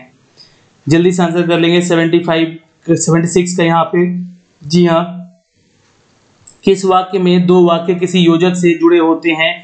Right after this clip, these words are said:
तो सेवेंटी सिक्स का answer कर लेंगे दोस्तों, it's a C, संयुक्त वाक्य में दो वाक्य जुड़े होते हैं ना। सवाल नंबर सेवेंटी सिक्स, सेवेंटी सेवन,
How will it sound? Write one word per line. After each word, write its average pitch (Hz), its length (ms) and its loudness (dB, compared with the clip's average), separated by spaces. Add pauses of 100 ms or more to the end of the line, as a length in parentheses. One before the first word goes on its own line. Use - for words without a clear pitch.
(320)
तो 147 60 0
सेवेंटी 170 480 0
सिक्स 175 240 -4
का 180 120 -2
answer 165 240 -2
कर 165 100 0
लेंगे 165 220 0
दोस्तों, 160 320 0
it's 151 160 -2
a 151 100 -2
C, 170 260 0
संयुक्त 160 500 0
वाक्य 147 380 -2
में 131 280 -2 (420)
दो 151 200 2
वाक्य 151 280 -2
जुड़े 156 160 0
होते 151 220 -2
हैं 151 60 0
ना। 202 340 -2 (380)
सवाल 160 280 -2
नंबर 165 200 -2
सेवेंटी 165 360 -2
सिक्स, 139 280 -2 (380)
सेवेंटी 170 260 -2
सेवन, 175 400 -2